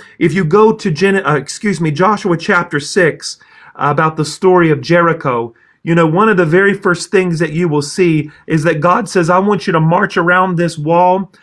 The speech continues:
X amount of times." You know, they marched around more than seven times. I think they marched around twelve, thirteen times, 'cause I think they had to march around one day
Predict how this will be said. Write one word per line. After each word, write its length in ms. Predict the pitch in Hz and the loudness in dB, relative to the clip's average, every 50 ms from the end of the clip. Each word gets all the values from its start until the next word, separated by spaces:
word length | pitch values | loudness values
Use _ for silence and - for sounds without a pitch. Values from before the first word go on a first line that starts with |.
| _ _ _ _ _ _ | _ _ _ _ _ _
X 280 | 165 185 180 - - 208 | -2 -2 -2 -2 -2 0
amount 300 | 190 185 180 180 180 180 | 0 2 2 2 2 2
of 60 | 160 | 0
times." 440 | - 196 175 147 123 104 101 107 147 | 0 -2 0 0 0 -2 -4 -4 -2
You 80 | 160 | -2
know, 60 | 156 | 0
they 120 | 156 165 180 | 2 2 2
marched 360 | 175 180 180 175 170 - - | 2 2 2 2 0 -4 -4
around 220 | 170 160 151 147 | -2 0 0 2
more 180 | 151 151 147 143 | 2 2 0 0
than 120 | 127 127 | 0 -4
seven 320 | 113 - - 147 131 127 120 | -6 -2 -2 0 0 -2 -4
times. 380 | 120 - 156 143 131 117 120 | -2 -2 0 0 0 0 -2
I 60 | 147 156 | -4 -4
think 220 | 156 175 160 143 | -2 -4 -4 -2
they 100 | - 147 | -2 -2
marched 360 | 143 143 143 143 143 - - | 0 0 0 0 -2 -6 -8
around 420 | 123 131 135 135 135 139 - - _ _ _ | -4 -2 -2 -2 -2 -4 -10 -14 _ _ _
twelve, 360 | - - 139 143 143 143 143 | -6 -2 0 0 0 0 0
thirteen 380 | - 143 135 135 - 135 143 | -2 -2 -2 -2 -6 -8 -6
times, 340 | 135 147 135 135 135 135 139 _ - - - - _ | -4 -2 0 0 -2 -2 -6 _ -20 -20 -20 -20 _
'cause 160 | - 165 160 | -4 0 0
I 80 | 165 151 | 2 0
think 160 | 190 190 170 | 0 0 0
they 80 | 180 | 0
had 120 | 170 170 156 | 0 0 0
to 60 | 156 | 0
march 280 | 156 156 156 156 156 - | 0 2 0 0 0 -2
around 380 | 147 143 151 151 143 143 131 | 0 0 0 0 0 -2 0
one 300 | 123 143 165 170 175 165 | 0 0 2 2 0 2
day 420 | 143 160 160 160 165 160 170 160 | 0 0 2 2 2 0 -2 -4